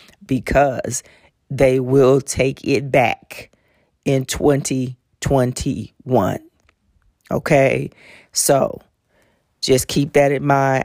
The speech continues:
I just wanted to inform you all. This is my hot topic really for today. I just want you to know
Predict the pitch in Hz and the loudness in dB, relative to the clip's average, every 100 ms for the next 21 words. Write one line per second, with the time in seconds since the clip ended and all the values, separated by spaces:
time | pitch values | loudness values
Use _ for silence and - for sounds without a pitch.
0 | - 131 131 123 120 123 131 117 - 135 | -2 -4 -4 -6 -6 -6 -8 -8 -2 0
1 | 131 131 131 123 123 127 123 - 131 - | 0 2 2 2 0 0 -2 -4 -6 -4
2 | 117 123 131 131 - 139 143 - 110 - | -2 0 -2 -2 -2 -2 -2 -2 -6 -2
3 | 135 135 123 - 120 - - 120 135 120 | -2 0 -2 -4 -4 -4 -6 0 2 2
4 | 110 - _ _ - - _ _ _ - | -2 -8 _ _ -20 -20 _ _ _ -2
5 | 131 127 131 131 135 101 - 135 123 120 | 0 0 -4 -8 -6 -6 -6 -8 -6 -2
6 | 107 120 117 123 | 0 0 -2 -6